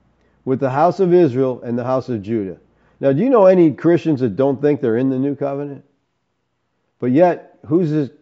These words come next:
new covenant for? House of Israel, house of Judah. It's not to the national house of Israel, house of Judah. It's to the spiritual,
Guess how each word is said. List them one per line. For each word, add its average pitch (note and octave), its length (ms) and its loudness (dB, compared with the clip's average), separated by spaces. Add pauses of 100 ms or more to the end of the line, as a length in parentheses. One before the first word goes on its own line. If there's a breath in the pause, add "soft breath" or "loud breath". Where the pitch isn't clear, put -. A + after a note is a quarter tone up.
(120)
new D3 280 -2
covenant C3+ 400 -2
for? A#2 380 -8 (480)
House B2+ 240 -6
of A2 100 -6
Israel, A2 320 -4
house G#2+ 260 -8
of F#2+ 80 -14
Judah. F2 360 -12 (920)
It's - 120 -18
not D3+ 200 -2
to C3 80 -4
the A2 120 -4
national A2+ 520 -6
house F#2+ 300 -14
of F2+ 100 -12
Israel, F#2 240 -14
house F#2 160 -18
of F#2 120 -18
Judah. G2+ 200 -8
It's A2 140 -12
to A#2 100 -12
the G#2+ 120 -8
spiritual, A#2 640 -8